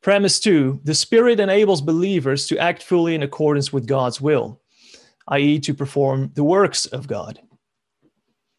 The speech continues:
Therefore, performing the work of God, believing in Jesus, is fundamental to performing Spirit-empowered works of God.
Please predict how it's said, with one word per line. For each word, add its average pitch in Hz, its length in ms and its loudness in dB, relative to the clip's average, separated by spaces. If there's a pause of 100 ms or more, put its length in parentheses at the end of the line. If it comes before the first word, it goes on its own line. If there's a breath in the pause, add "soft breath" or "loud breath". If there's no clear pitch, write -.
(400)
Therefore, 196 800 2
performing 214 640 2
the 151 100 2
work 170 380 2
of 190 120 0
God, 196 340 2
believing 165 420 -2
in 156 120 -2
Jesus, 135 400 0
is 127 140 -6
fundamental 147 1000 -2 (340 soft breath)
to 139 100 -8
performing 147 600 0
Spirit-empowered 147 1000 -2 (220)
works 127 400 -6
of 110 100 -14
God. 123 320 -14